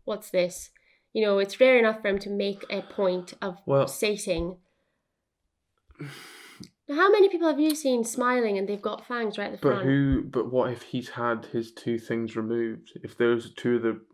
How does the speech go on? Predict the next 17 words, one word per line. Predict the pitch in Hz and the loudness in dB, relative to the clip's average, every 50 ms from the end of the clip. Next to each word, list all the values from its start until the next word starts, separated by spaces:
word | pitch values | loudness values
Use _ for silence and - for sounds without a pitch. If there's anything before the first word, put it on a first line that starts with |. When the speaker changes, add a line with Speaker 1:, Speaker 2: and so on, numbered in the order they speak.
| - 131 - - | -20 -20 -14 -8
Speaker 2:
teeth | - 127 113 - | -4 -4 -4 -2
that | - | -4
have | 110 110 | -4 -2
been | 120 117 113 | -2 -2 -2
removed, | 113 117 117 120 120 117 117 | -2 -2 -2 -2 -2 -2 0
like, | - 113 - - | -2 -2 -2 -4
the | 120 | -4
lateral | 117 117 117 113 110 - 117 113 110 107 107 131 - _ _ | -2 0 2 2 2 2 0 0 0 -2 -4 -8 -14 _ _
incisors | - 117 113 113 113 - 113 113 110 104 113 110 110 | -6 -4 -4 -4 -4 -4 -2 -2 -2 -4 -6 -10 -10
been | - - 113 113 110 | -6 -4 -4 -2 -2
removed | 110 113 113 113 110 - | -2 -2 -2 -2 -2 -2
and | 113 113 | -4 -4
they've | 110 110 110 | -4 -4 -4
just, | - 117 113 - - | -6 -6 -6 -6 -6
like, | 120 117 - 113 | -4 -4 -4 -4
moved | 113 110 110 107 104 - - - | -4 -6 -6 -6 -8 -12 -16 -8
closer? | - 117 113 113 - - 120 | -4 -2 -2 -2 -4 -10 -12